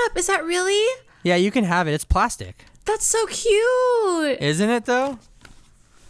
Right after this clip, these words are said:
Speaker 2: Oh!
Speaker 1: Is it me? Is it Helga?
Speaker 2: No, it's not Helga.
Speaker 1: <laughs> I was like, "What?"
Speaker 2: It's, uh, hold on.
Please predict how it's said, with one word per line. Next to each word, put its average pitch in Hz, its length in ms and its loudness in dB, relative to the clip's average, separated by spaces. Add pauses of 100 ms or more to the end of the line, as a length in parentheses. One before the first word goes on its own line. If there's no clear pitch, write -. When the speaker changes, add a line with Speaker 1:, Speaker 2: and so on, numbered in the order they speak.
(340)
Speaker 2:
Oh! 330 640 4 (840)
Speaker 1:
Is 247 160 2
it 277 140 0
me? 269 360 0 (200)
Is 254 120 0
it 254 100 0
Helga? 254 460 0 (280)
Speaker 2:
No, 127 320 -6
it's 107 180 -14
not 98 160 -16
Helga. 101 220 -10 (120)
Speaker 1:
<laughs> - 120 10
I 302 60 6
was 330 160 0
like, - 180 -2
"What?" 285 300 -2 (440)
Speaker 2:
It's, 175 240 -2
uh, 175 540 2 (340)
hold 113 180 -12
on. 92 160 -18